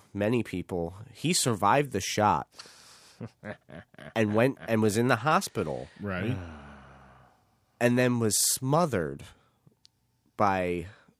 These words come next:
Speaker 1: by people with a pillow, and that's how he actually died.
Speaker 3: Really?
Speaker 1: Before, but before they smothered him, they all spit on him. <laughs> That was the
Speaker 3: Oh,
Speaker 1: kicker.
Speaker 3: God.
Speaker 1: That's how I knew the story was true.
Speaker 2: And of course.
Speaker 1: So these, uh,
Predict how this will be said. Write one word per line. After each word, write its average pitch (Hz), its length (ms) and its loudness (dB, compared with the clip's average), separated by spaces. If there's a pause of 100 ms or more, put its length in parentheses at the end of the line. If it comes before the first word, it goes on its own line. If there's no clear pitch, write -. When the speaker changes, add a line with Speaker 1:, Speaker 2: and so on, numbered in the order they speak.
(880)
Speaker 1:
by 98 180 2
people 110 320 -2
with 95 140 -2
a 113 60 -6
pillow, 87 420 -2
and 82 100 -4
that's 85 160 -4
how 82 140 -2
he 82 120 -4
actually 78 320 -8
died. 65 400 -10
Speaker 3:
Really? 185 460 6 (120)
Speaker 1:
Before, 127 320 2
but 120 140 0
before 123 320 4
they 131 80 8
smothered 117 380 4
him, 98 180 -2
they 104 120 4
all 95 140 2
spit - 380 2
on 80 160 -2
him. 71 280 -10
<laughs> - 80 -18
That 175 140 8 (100)
was 147 280 -6
the 139 80 0
Speaker 3:
Oh, - 20 2 (120)
Speaker 1:
kicker. 110 320 2 (140)
Speaker 3:
God. 165 220 4
Speaker 1:
That's 147 160 8
how 160 100 8
I 147 80 8
knew 135 140 4
the 120 80 2
story 110 340 4
was 92 120 0
true. 85 360 0 (120)
Speaker 2:
And 127 100 -4
of 127 120 -2
course. 123 400 -2 (440)
Speaker 1:
So 95 360 4 (300)
these, 120 280 6
uh, 98 300 4